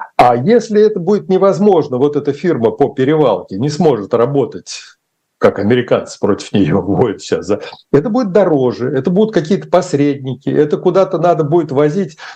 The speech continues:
на мелких судах этот сжиженный природный газ, э, в Роттердам, там где-то что-то переваливать. И нет гарантии, что не, не введут,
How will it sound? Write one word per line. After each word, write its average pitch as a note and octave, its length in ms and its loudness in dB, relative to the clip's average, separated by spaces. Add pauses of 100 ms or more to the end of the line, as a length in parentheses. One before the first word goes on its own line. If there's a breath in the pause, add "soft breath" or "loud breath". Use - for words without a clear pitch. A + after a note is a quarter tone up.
на D#3+ 120 4
мелких E3 420 0
судах F3 540 0
этот C#3+ 260 0
сжиженный C3+ 420 -2
природный C#3+ 480 -2
газ, G#3 320 0 (380 loud breath)
э, F3 80 4
в C#3+ 400 2
Роттердам, D#3 760 0
там F3 240 2
где-то C#3 320 -4
что-то - 340 -2
переваливать. A#2 680 0
И A2 80 -2
нет E3 200 0
гарантии, F3+ 440 2
что C#3+ 220 -2
не, D3 180 -2
не D3+ 400 2
введут, C3+ 880 -2